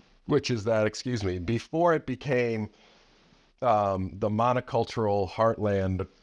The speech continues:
uh, that it is today, the Corn Belt, uh, that it is today, where there are basically two species, uh, covering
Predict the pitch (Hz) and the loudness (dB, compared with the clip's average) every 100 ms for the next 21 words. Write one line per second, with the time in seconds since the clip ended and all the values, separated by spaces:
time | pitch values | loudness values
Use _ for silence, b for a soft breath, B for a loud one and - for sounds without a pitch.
0 | b - 104 92 92 92 - 95 110 104 | b -4 -2 0 0 -2 -4 -4 0 2
1 | 101 101 - 98 95 85 87 101 - 120 | 0 -4 -4 -2 0 0 -2 -4 0 0
2 | 107 98 87 90 - - - 110 90 85 | 2 0 0 0 -4 -12 -4 0 2 0
3 | 82 - 98 92 90 87 - 90 85 80 | -4 -2 0 0 -2 -4 -4 -2 0 0
4 | 95 b b b - 95 95 90 92 92 | -4 b b b -6 -2 0 0 0 -2
5 | 80 104 117 104 92 87 - 107 98 - | 0 -2 -2 -4 -2 -4 -2 -2 -2 -2
6 | 104 110 98 80 87 104 - - - 90 | -2 -4 -2 -2 -2 -4 -8 -10 -2 0
7 | 82 80 80 87 _ - 107 95 92 87 | 2 0 -2 -6 _ 0 0 2 0 0
8 | 85 85 | -2 -6